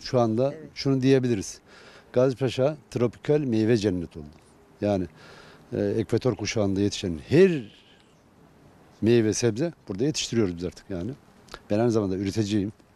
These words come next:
Speaker 1: Şimdi istersen halin işleyişi hakkında bu kamuoyunda da şu anda bir hal kanun değiştirme söz
Speaker 2: Evet, o
Speaker 1: konusu.
Speaker 2: çok önemli.
Speaker 1: Evet,
Speaker 2: Biz
Speaker 1: önemli bir
Speaker 2: özellikle
Speaker 1: şey.
Speaker 2: o sorunun
Speaker 1: Şimdi
Speaker 2: altını
Speaker 1: ben
Speaker 2: çizmek
Speaker 1: halin
Speaker 2: istiyorum.
Speaker 1: işleyişini size aktarayım. Bunu geçenlerde biz Tarım Bakanımızla da görüştük.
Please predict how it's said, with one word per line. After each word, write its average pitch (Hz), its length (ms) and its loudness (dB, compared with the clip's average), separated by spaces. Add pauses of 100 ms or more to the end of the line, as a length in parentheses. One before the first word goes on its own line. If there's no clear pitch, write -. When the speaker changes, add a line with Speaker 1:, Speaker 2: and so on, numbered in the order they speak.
(100)
Speaker 1:
Şimdi 139 520 -2
istersen 143 440 0
halin 147 260 0
işleyişi 151 420 0
hakkında 127 380 0
bu 131 200 2
kamuoyunda 127 460 0
da 117 80 -2
şu 139 160 -6
anda 123 180 -2
bir 113 60 -2
hal 110 180 -4
kanun 117 300 -2
değiştirme 117 540 0 (640)
söz 120 180 0
Speaker 2:
Evet, 113 120 -4
o 113 40 0
Speaker 1:
konusu. - 160 -2
Speaker 2:
çok - 180 -2
önemli. 208 500 4
Speaker 1:
Evet, 294 100 0 (220)
Speaker 2:
Biz 196 100 2
Speaker 1:
önemli 185 60 -4
bir 160 60 2
Speaker 2:
özellikle 214 540 4
Speaker 1:
şey. 190 120 4
Speaker 2:
o 180 360 0
sorunun 185 320 0
Speaker 1:
Şimdi 180 120 -2
Speaker 2:
altını 175 240 0
Speaker 1:
ben 185 60 -4
Speaker 2:
çizmek 165 300 -4
Speaker 1:
halin 170 160 -10
Speaker 2:
istiyorum. 156 220 -2
Speaker 1:
işleyişini 139 220 2
size 127 280 0
aktarayım. 160 560 2 (560)
Bunu 127 200 -4 (180)
geçenlerde 131 520 0
biz 107 100 -8
Tarım 120 300 0
Bakanımızla 107 400 0
da 98 60 0
görüştük. 113 480 -2